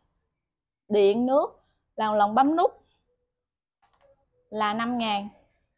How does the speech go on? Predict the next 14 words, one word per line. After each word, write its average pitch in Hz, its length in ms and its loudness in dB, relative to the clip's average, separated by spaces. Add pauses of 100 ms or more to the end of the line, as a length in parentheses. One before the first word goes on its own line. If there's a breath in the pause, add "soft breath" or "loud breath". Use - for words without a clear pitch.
(340)
Rửa 214 200 0
auto 269 420 4
á, 277 120 0
một 233 240 -2
lần 220 240 0
bấm 294 220 0
nút 330 160 -2
là 214 120 0
điện 202 260 0
nước 285 180 -2
tính 269 120 -6
là 320 120 -10
năm 233 260 -6
ngàn. 220 220 -6